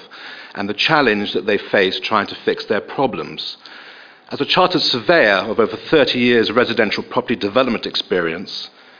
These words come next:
And as a responsible substitute member of this planning committee, I have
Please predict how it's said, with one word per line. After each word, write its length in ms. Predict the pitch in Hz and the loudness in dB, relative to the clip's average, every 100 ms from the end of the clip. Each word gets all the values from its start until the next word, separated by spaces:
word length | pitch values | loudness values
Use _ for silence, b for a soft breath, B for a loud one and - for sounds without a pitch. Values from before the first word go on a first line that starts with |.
| b b b | b b b
And 260 | - 123 135 | 0 2 2
as 160 | 113 117 | 2 2
a 40 | |
responsible 500 | 113 - 131 - 113 | 0 0 -2 0 -4
substitute 500 | - 131 - - 104 | 0 -2 -2 -6 -2
member 260 | 104 101 110 | 0 0 0
of 180 | 92 | 0
this 140 | 120 110 | -2 -2
planning 320 | - 110 107 | -2 0 0
committee, 500 | 98 87 - 76 - B B B B B - | -4 -6 -6 -8 -10 B B B B B -4
I 100 | 113 | 0
have 140 | 120 | 0